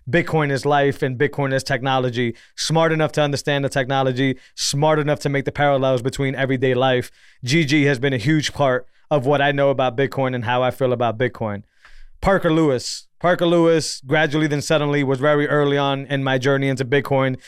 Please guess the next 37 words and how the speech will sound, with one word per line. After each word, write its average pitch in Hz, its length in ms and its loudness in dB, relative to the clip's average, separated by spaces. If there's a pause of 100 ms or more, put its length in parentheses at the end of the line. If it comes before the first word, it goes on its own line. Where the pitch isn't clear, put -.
(180)
as 139 220 2
it 143 80 4
is 143 140 2
for 147 140 -2
many 135 240 0
others. 139 360 2
If 135 140 -4
you 127 80 -2
haven't 139 280 0
checked 139 240 -2
it 135 80 2
out, 135 280 0 (460)
I 139 80 4
would 147 140 4
say 175 180 2
that 160 180 2
you're 147 160 2
late, 160 320 2
but 139 200 -4
the 143 120 0
information 147 520 -2
is, 135 340 -2
is 151 120 -2
still 160 240 2
relevant 139 640 0
forever. 131 460 -2 (220)
It's - 100 -14
one 151 120 0
of 131 60 4
those 135 220 4
great 135 240 0
pieces, 139 380 0
stretches 147 340 0
out 135 140 2
about 127 200 0
seventeen 135 460 -2
articles. 131 540 0